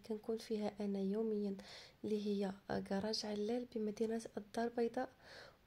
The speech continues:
والتوصيل كنديرو، آه، يومياً لجميع المدن عبر اي وسيله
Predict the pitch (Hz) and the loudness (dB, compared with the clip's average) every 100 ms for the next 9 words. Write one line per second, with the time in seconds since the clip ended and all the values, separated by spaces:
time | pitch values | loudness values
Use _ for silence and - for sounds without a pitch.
0 | - 233 240 247 247 - 277 - 233 220 | -2 -2 2 0 2 0 -2 0 0 4
1 | 220 220 254 269 - - - 220 214 - | 4 4 0 -4 -16 -20 -4 0 2 2
2 | 220 254 240 226 247 262 - 208 220 208 | 4 4 6 6 4 4 0 0 2 2
3 | 220 240 214 202 196 196 262 311 - - | 4 4 4 0 0 2 2 2 -4 -20
4 | - - 214 226 226 220 - 254 277 247 | -10 -2 0 2 2 2 4 6 6 4
5 | 240 - 277 277 269 | 2 2 2 4 4